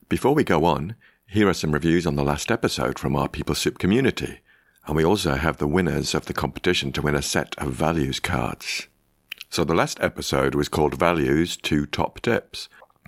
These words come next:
A couple of reviews on LinkedIn. Doctor Becky Quick said, "Flippin' brilliant, especially on a Monday morning. I literally laughed out loud on my walk to work." You can't beat the combo of proper helpful messages with a load of humour and eighties music. Thanks, Ross.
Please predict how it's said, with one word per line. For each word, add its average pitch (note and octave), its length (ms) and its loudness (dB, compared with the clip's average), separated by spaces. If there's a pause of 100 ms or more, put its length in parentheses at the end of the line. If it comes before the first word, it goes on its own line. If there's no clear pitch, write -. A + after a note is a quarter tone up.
(160)
A - 80 -8
couple A#2 280 0
of D2+ 100 4
reviews C#2+ 340 0
on D2+ 140 2
LinkedIn. D#2+ 500 0 (320)
Doctor - 240 0
Becky - 300 -2
Quick - 340 -2
said, C#2+ 320 -4 (120)
"Flippin' A2 360 0
brilliant, A2+ 500 0 (260)
especially - 440 -2
on D2 140 0
a C#2+ 60 -2
Monday D#2 300 2
morning. D#2 420 2 (200)
I - 100 0
literally F2 440 4
laughed F2 300 0
out F2+ 180 0
loud G2+ 340 2
on C2+ 80 -4
my C#2 120 0
walk D2 280 0
to - 80 -2
work." F#2 440 -2 (240)
You - 100 -2
can't D3 300 0
beat B2+ 200 0
the - 80 -6
combo F2+ 380 2
of D2 180 -2
proper F#2 300 -2
helpful E2+ 400 -2
messages D#2 580 0 (300)
with - 100 -4
a D#2+ 60 -2
load E2 240 2
of E2+ 140 -2
humour D2 320 0
and C#2+ 180 -2
eighties D2 320 -2
music. C#2 480 -2
Thanks, - 300 -2
Ross. C2 360 -4